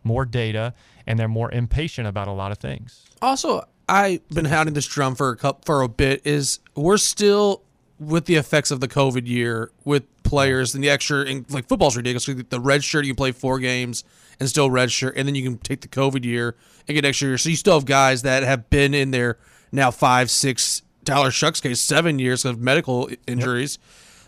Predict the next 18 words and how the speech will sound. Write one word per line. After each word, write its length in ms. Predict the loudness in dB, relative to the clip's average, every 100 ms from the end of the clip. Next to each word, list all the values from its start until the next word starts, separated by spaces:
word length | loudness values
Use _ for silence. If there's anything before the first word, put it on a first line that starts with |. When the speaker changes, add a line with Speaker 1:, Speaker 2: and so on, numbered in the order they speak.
| _
Speaker 2:
Um, 420 | 2 4 4 0 -8 _
that, 240 | -2 0 4
I 100 | 4
think 200 | 2 2
that's 240 | 2 2
why 360 | 4 6 4 0 _ _ _
there 280 | 0 2 2
seems 420 | 0 2 2 2
to 120 | 0
be 400 | 0 0 2 0
more 280 | 0 2 4
of 60 | 2
an 100 | -2
influx 480 | -6 -6 0 0 0
in 80 | -4
transfers 480 | -4 -4 -6 -8 -6
in 300 | -6 -4 -2
the 260 | -2 -2